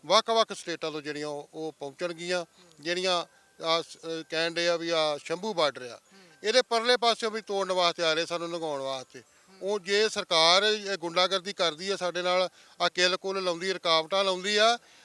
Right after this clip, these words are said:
Speaker 1: ਤੇ ਉਹ ਜਿਹੜੇ ਲੋਕ ਵਾ, ਉਹ ਕਿਉਂ ਫਿਰ, ਉਹ ਤਾਂ ਸਰਕਾਰ ਦੀ ਕਿਉਂ ਨਹੀਂ ਮੰਨਦੇ? ਉਹਨਾਂ ਦਾ ਵੀ ਦੁੱਖ, ਸਾਰੇ ਭਾਰਤ ਦਾ ਦੁੱਖ ਜਿਹੜਾ ਵਾ, ਇਹ ਅੰਦੋਲਨ ਨਾਲ ਜੁੜਿਆ ਵਾ। ਉਹਨਾਂ ਦੇ ਦੁੱਖ,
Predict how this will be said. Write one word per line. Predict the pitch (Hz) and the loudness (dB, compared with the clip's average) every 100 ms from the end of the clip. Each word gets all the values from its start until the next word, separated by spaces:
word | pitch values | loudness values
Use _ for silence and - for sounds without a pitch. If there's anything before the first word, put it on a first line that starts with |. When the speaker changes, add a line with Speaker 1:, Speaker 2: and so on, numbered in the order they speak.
| - | -6
Speaker 1:
ਤੇ | 226 226 | -2 0
ਉਹ | 202 233 | 2 2
ਜਿਹੜੇ | 233 220 226 | 2 2 2
ਲੋਕ | 202 196 196 | 2 0 0
ਵਾ, | 214 226 | 4 4
ਉਹ | 214 220 240 - | 4 0 -2 -2
ਕਿਉਂ | 220 226 | -4 -4
ਫਿਰ, | 226 208 | -4 -6
ਉਹ | 202 214 | -8 -6
ਤਾਂ | 214 | -8
ਸਰਕਾਰ | 196 185 175 180 | -4 2 4 2
ਦੀ | 202 | 0
ਕਿਉਂ | 202 196 | -4 -4
ਨਹੀਂ | 214 | -2
ਮੰਨਦੇ? | 196 165 139 139 - _ - | -2 -2 -2 -10 -12 _ -8
ਉਹਨਾਂ | 214 233 | -4 0
ਦਾ | 240 | 2
ਵੀ | 220 | 2
ਦੁੱਖ, | 175 175 - 175 | 0 -4 -4 -2
ਸਾਰੇ | 175 196 202 | 2 2 0
ਭਾਰਤ | - 185 160 131 | -2 0 0 0
ਦਾ | 143 214 | 0 0
ਦੁੱਖ | 196 180 165 | 0 -6 -6
ਜਿਹੜਾ | 165 160 | -2 0
ਵਾ, | 160 160 | 0 -4
ਇਹ | 165 | -6
ਅੰਦੋਲਨ | 156 151 147 139 | -8 -6 -8 -8
ਨਾਲ | 147 147 | -8 -8
ਜੁੜਿਆ | 135 131 156 | -8 -6 -4
ਵਾ। | 175 180 - _ _ | -4 -6 -12 _ _
ਉਹਨਾਂ | 185 202 208 | -8 -6 -4
ਦੇ | |
ਦੁੱਖ, | 180 165 165 - 196 | -4 -6 -8 -8 -12